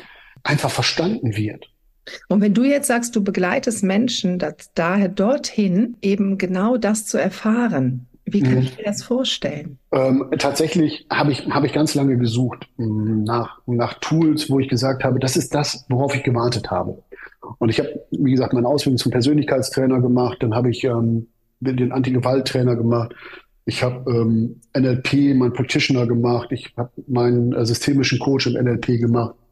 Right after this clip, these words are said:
Speaker 1: ähm, ich habe meinen Fachcoach Mobbing gemacht, weil ich einfach gucken wollte, so, wo finde ich ein Tool, was geil ist? Und da kam E M D R.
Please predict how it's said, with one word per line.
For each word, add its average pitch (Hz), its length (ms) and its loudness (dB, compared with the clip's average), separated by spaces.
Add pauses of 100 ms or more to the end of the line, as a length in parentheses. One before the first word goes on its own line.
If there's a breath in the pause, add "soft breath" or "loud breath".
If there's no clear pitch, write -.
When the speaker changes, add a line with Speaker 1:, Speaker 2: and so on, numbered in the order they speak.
Speaker 1:
ähm, 120 360 4
ich 131 100 0
habe 143 180 -2
meinen 135 120 2
Fachcoach - 480 0
Mobbing 131 300 4
gemacht, 120 380 2
weil 127 140 2
ich 131 220 -2 (300)
einfach - 240 -2
gucken 151 260 0
wollte, 135 220 2
so, 127 220 0
wo 151 80 0
finde 160 220 2
ich - 80 -4
ein 139 80 2
Tool, 175 200 -4
was 143 160 0
geil - 240 2
ist? - 260 -6 (220)
Und 120 100 0
da 110 80 0
kam 120 240 -2
E 135 80 0
M 135 160 2
D 143 60 0 (100)
R. 123 200 -2